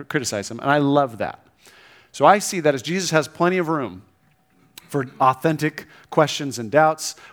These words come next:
We're not scolded. We're not criticized. We're not said, "Just keep that to yourself." No, no, this is a part. He knows. He understands that he doesn't fit expectations. Absolutely understands that. And he has a lot of room, I believe,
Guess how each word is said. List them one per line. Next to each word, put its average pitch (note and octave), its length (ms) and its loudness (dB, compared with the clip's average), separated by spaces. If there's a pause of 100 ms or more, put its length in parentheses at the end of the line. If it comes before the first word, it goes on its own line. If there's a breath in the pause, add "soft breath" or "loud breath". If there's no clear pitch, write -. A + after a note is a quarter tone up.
We're B2 80 -6
not - 180 -4
scolded. D#3 500 -2
We're B2 80 -8
not A2 200 -6
criticized. D3+ 600 -2
We're B2 80 -8
not A2 240 -4
said, A#2+ 300 -6
"Just - 280 -4
keep - 240 -12
that C#3+ 220 2
to - 60 -14
yourself." C#3+ 460 -4 (260 soft breath)
No, D3+ 140 0
no, D#3 140 2
this D#3 260 0
is D3 100 -6
a C3 80 -2
part. D3+ 380 -2
He G#3+ 140 -4
knows. B3+ 520 -4 (220 loud breath)
He C4 180 -2
understands G#3 1000 -4 (160 loud breath)
that C3+ 140 4
he G3+ 180 -6
doesn't F3 400 0
fit C#3+ 220 -2
expectations. A2 800 -6 (120)
Absolutely E3+ 520 2
understands A2 560 -10
that. - 200 -18 (560 soft breath)
And C3 120 -2
he C#3 60 0
has C#3 120 0
a C3+ 60 0
lot D3 240 4
of D#3 160 -4
room, C3 420 -4
I A2 140 -2
believe, G2+ 600 -10